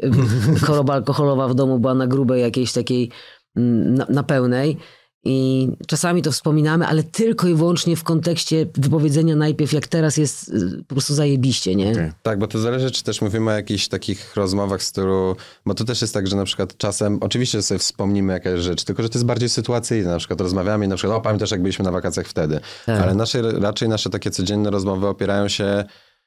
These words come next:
Speaker 1: ja zauważyłem, że my bardzo lubimy właśnie się z tymi emocjami jakby obcować,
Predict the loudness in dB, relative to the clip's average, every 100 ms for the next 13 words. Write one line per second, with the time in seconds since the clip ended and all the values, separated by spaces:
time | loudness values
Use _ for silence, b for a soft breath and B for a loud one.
0 | b -8 -4 -2 0 0 2 0 2 2
1 | 2 0 0 0 0 0 -2 -2 -4 -4
2 | -4 -2 0 0 0 -2 -2 0 0 0
3 | -2 -2 -4 -6 -2 0